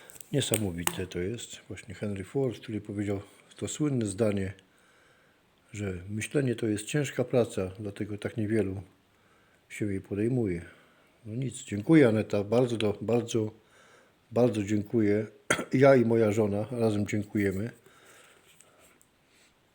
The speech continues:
za tą książkę. No, będziemy czytać. Na pewno się odwdzięczymy, to bez dwóch zdań, bo to już jest, y, troszeczkę, Aneto,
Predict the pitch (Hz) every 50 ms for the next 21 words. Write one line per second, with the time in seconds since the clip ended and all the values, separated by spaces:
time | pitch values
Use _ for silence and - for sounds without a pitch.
0 | - - - - 101 - 101 101 - - 117 104 95 - - - - 101 104 110
1 | 110 - - - - - _ _ - - 95 95 101 107 101 98 107 104 113 110
2 | - - 95 - 92 90 98 - - - - - - _ _ _ _ _ - -
3 | - - - - - 131 127 - 180 185 185 190 170 170 180 175 151 143 139 156
4 | 160 143 - - 143 120 113 113 113 - 127 120 117 113 113 110 110 104 - 104
5 | 123 - - 117 101 - - - - - - 127 113 104 110 120 110 110 104 104
6 | 113 101 101 107 113 110 110 107 104 - 110 113 113 110 - - - - - -
7 | - - 117 110 - - - 120 117 117 117 - - - - 127 120 - 147 -
8 | - - 147 135 135 131 123 127 - - - - - _ - - 123 135 131 131
9 | 135 127 117 117